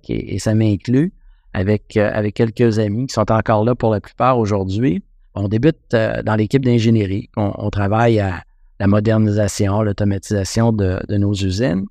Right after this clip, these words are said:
Ben, à un moment, on se rend compte que, euh, nos compétiteurs s'inspirent allègrement ou copient nos technologies. Et, ben, on, on bâtit un business case, puis on dit, ben, pourquoi on leur vendrait pas ?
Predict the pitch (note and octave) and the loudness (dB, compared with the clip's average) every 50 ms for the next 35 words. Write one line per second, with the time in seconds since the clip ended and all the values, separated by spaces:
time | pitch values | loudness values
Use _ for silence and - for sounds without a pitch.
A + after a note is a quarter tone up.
0 | _ _ - A#2 A2+ A2+ A#2 A#2 C#3+ F3 G3 F#3 - - C3+ A#2 A2 A2 B2+ C3+ | _ _ -4 -2 0 0 0 0 0 0 0 -2 -2 -2 -2 -2 0 0 0 -2
1 | D#3 F3+ F#3+ F#3 E3 - - B2 B2 C3 C#3 C#3 C3 A#2+ A2+ A2 G#2+ G#2 G#2 G2+ | 0 -2 -4 -6 -6 -4 -2 0 2 2 2 2 2 0 0 -2 -2 -4 -4 -4
2 | G#2+ G#2+ - - B2+ C3 - D3 C3+ - - - C3 A2+ G#2+ A2 - _ - - | -4 -4 -4 -2 -2 2 2 2 2 2 0 0 0 0 0 -4 -8 _ -20 -20
3 | _ - - - - - - _ - - - _ _ - - - - B2+ B2+ B2 | _ -20 -20 -20 -20 -20 -20 _ -20 -20 -20 _ _ -20 -12 -4 0 2 2 2
4 | A#2 - - - A#2+ A#2+ B2 A#2+ A#2 A2+ G#2+ A2 A2+ G#2+ G2+ A2 G#2+ G#2 F#2+ F#2+ | 2 0 0 2 2 4 4 2 2 2 2 2 2 0 0 0 0 0 0 0
5 | G#2 - C3 A2 G#2 G2+ - _ - - - A#2+ - - - C#3 C3 A#2+ A2 - | -2 -2 -2 -4 -4 -8 -10 _ -4 0 0 0 2 2 2 4 4 4 2 2
6 | A#2+ G#2 - A#2 A2 G#2+ G#2 G2 F#2+ G2+ B2+ D#3+ F#3+ G#3+ - _ _ _ _ _ | -2 -2 0 0 0 0 0 -2 -2 -2 -2 -4 -4 -6 -12 _ _ _ _ _
7 | _ _ _ _ _ _ _ B2+ C#3 D3+ E3 F3 E3 B2+ G#2+ G#2 G#2+ A2+ A2 G#2 | _ _ _ _ _ _ _ 0 0 2 2 2 0 0 -2 -2 -2 -2 -2 -2
8 | G#2 G2+ G2+ A2 G#2+ A2 G#2+ A#2 A#2+ A#2+ - - F3+ F3+ D3+ C3+ C3 A2+ B2+ B2 | -2 -4 -4 -6 -6 -4 -2 -2 -2 -2 0 0 0 2 2 0 0 0 0 -2
9 | A2 - - - B2+ C#3 E3 F3 D#3+ - - A2 G#2 G2+ G#2 G#2+ G#2 - - _ | -2 -2 -2 0 0 2 0 0 -4 -6 -4 -4 -4 -2 -4 -4 -6 -8 -12 _
10 | _ _ _ _ _ _ _ - - - - - - A#2 G#2+ - C#3+ D3 C#3 A#2+ | _ _ _ _ _ _ _ -20 -20 -20 -20 -8 -8 -6 0 2 2 4 4 4
11 | A2+ G#2 F#2+ G2 A2+ A#2 A#2 A2 G#2+ G2+ G2 F2 - F#2+ | 2 0 0 2 2 2 2 2 2 0 -2 -2 -4 -10